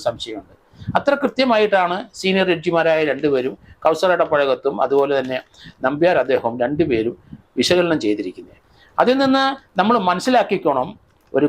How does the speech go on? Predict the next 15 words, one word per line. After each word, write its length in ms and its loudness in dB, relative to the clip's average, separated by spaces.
കൊലക്കേസ് 480 2
നടത്തി 440 0
രാഷ്ട്രീയ 380 2
സ്വാധീനം 380 0
കൊണ്ട് 240 0
നിങ്ങൾക്ക് 340 0
രക്ഷപ്പെടാം, 560 0
അല്ലെങ്കിൽ 340 0
ആ 120 0
വാടകയ്ക്കെടുക്കുന്ന, 760 2
ഏ, 100 -2
വ-, 200 0
അല്ല, 140 0
പണം 240 2
മോഹിച്ച് 380 0